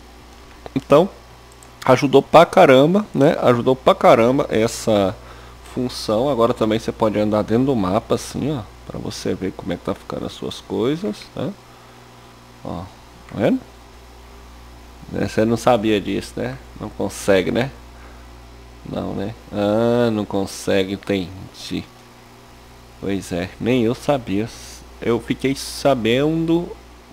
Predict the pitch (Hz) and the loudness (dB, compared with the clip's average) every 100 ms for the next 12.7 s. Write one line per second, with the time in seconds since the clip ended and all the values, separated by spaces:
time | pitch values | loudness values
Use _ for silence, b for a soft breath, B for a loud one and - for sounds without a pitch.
0 | - - 143 135 - 95 110 120 - - | -10 0 2 0 0 0 2 0 -6 -18
1 | - B B B B B B B - 98 | -20 B B B B B B B -12 -8
2 | 123 123 - 120 127 117 104 123 151 160 | -4 -6 2 4 4 4 2 2 2 2
3 | - 131 143 151 - 107 101 120 - 147 | 0 0 0 -4 -4 -4 0 -2 -2 0
4 | 151 143 143 151 147 - - 151 - 151 | 0 0 -2 -2 -2 -6 0 0 2 2
5 | 104 110 - - - 110 - B B B | 2 0 -4 -10 -4 -4 -4 B B B
6 | B B - - 90 - 101 101 98 98 | B B -14 -6 -6 -4 -4 0 -2 -2
7 | 98 107 98 - 95 101 - - - 101 | -6 -6 -6 -6 -2 -2 -4 -16 -8 -2
8 | 101 101 113 123 101 53 57 62 104 - | 0 4 4 4 2 0 -2 -4 -10 -16
9 | - 117 135 - - - - 185 208 175 | -2 0 0 -2 -8 -8 2 4 4 0
10 | 113 90 - 135 151 139 135 120 139 123 | -2 -4 -6 -8 -6 -8 -10 -12 -10 -10
11 | - 117 110 - 104 143 139 113 - 120 | -8 -8 -8 -8 -6 -4 -2 -4 -4 -8
12 | - 110 139 120 - 131 | -6 -8 -6 -6 -6 -6